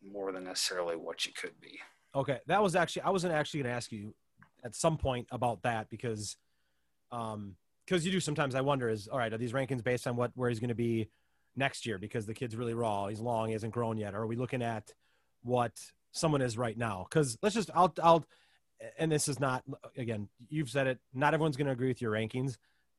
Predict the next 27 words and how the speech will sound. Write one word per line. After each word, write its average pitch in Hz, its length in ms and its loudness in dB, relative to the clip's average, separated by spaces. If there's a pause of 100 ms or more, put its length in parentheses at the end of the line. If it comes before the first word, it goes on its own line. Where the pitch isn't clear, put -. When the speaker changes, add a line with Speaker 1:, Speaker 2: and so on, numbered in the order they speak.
(120)
Speaker 2:
Evan, 139 260 0
I 147 120 2
don't 160 140 2
agree 123 160 0
with 117 140 -2
your 117 120 -2
complete, 117 360 -4
your 120 120 0
rankings 117 360 0
all 120 140 2
the, 135 520 0
<laughs> - 20 0
obviously 139 440 2
either. 147 260 2
You 127 60 2
know 139 80 6
Speaker 1:
That's 139 120 6
Speaker 2:
what 156 100 6
I - 20 4
mean? 143 120 4
Speaker 1:
okay. - 80 4
Speaker 2:
Like, - 320 -4
right. 175 240 8
It's 147 100 -2
no 180 80 6
big 151 140 4
deal. 139 320 4